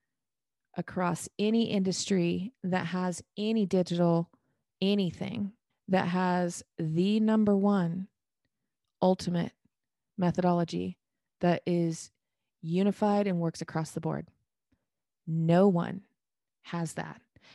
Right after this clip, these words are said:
And trust me when I say I have looked for it. I have searched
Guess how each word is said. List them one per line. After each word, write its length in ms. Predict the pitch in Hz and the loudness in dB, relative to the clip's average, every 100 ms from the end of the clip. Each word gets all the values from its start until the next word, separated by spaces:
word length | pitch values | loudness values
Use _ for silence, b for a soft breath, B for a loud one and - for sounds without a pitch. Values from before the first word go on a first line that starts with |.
| b - | b -6
And 300 | 165 165 160 _ _ _ | -6 -6 -8 _ _ _
trust 360 | - 190 196 - | -2 2 2 2
me 100 | 226 | 2
when 140 | 220 | 2
I 80 | 214 | 0
say 420 | 202 - 208 214 - | -2 -2 -2 -2 -6
I 120 | - 170 | -6 -6
have 240 | 160 156 | -6 -8
looked 600 | 151 156 175 214 - - _ _ _ _ | -8 0 0 0 -4 -20 _ _ _ _
for 380 | - 170 165 151 | -2 2 2 0
it. 120 | - _ B B B | -6 _ B B B
I 140 | 170 170 | -4 -2
have 200 | 170 160 | -4 -6
searched 680 | - - 175 233 254 - | -10 -2 0 0 -4 -12